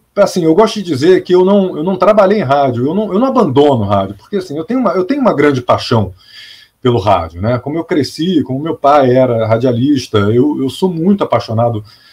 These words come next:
por rádio. Então, mesmo depois que eu passei pra televisão, eu continuei frequentando os estúdios de rádio. Eu comecei na Rádio Globo como estagiário, fiquei lá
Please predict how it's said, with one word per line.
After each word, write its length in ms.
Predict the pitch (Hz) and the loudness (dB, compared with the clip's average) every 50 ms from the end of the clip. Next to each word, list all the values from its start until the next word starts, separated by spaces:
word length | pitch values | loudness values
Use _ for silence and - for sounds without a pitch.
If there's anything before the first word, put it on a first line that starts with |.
| _ _ _ _ _ _ | _ _ _ _ _ _
por 120 | _ 139 131 | _ -2 0
rádio. 440 | - 131 131 127 113 107 104 110 120 | 2 4 4 6 4 4 2 2 0
Então, 180 | 120 - 196 | 0 0 2
mesmo 280 | 196 208 277 262 240 233 | 4 4 4 4 4 2
depois 260 | 208 185 - - - | 2 0 -2 -4 -6
que 80 | - - | -6 -4
eu 60 | - | -2
passei 280 | - 139 - - 208 | -2 -2 -2 -4 -6
pra 100 | - - | -8 -8
televisão, 540 | - - 120 113 107 98 104 135 160 180 156 | -8 -8 -8 -6 -6 -6 -6 -4 -4 -4 -4
eu 80 | 135 131 | -4 -6
continuei 580 | - 160 - - - 190 180 156 151 175 202 | -6 -8 -10 -8 -6 -4 -2 0 2 2 2
frequentando 480 | 196 190 180 - 156 131 - - 151 180 | 2 -2 -4 -6 -6 -6 -4 -4 -4 -6
os 100 | 190 - | -6 -8
estúdios 360 | 208 196 - 208 214 202 - | -10 -10 -8 -8 -10 -8 -6
de 100 | - 262 | -2 0
rádio. 440 | 226 202 196 180 165 123 98 90 90 - - - - - - _ _ _ - | 2 4 4 6 4 4 2 -2 -8 -16 -20 -20 -20 -20 -20 _ _ _ -2
Eu 140 | 135 135 | -2 0
comecei 420 | 135 - 160 196 190 185 - 147 139 | 0 0 0 0 -2 0 0 0 0
na 100 | 139 135 | 2 2
Rádio 240 | 131 131 127 165 185 | 2 0 0 -2 -4
Globo 300 | 226 226 254 247 214 - | -4 -2 -2 -2 -4 -4
como 120 | 143 120 | -4 -6
estagiário, 600 | 117 - - 123 131 - 208 196 180 190 196 202 | -4 -2 -2 -2 -2 0 0 2 2 2 0 0
fiquei 240 | - - - 151 147 | -4 -6 -2 0 2
lá 260 | 139 139 135 135 135 | 2 2 2 0 -2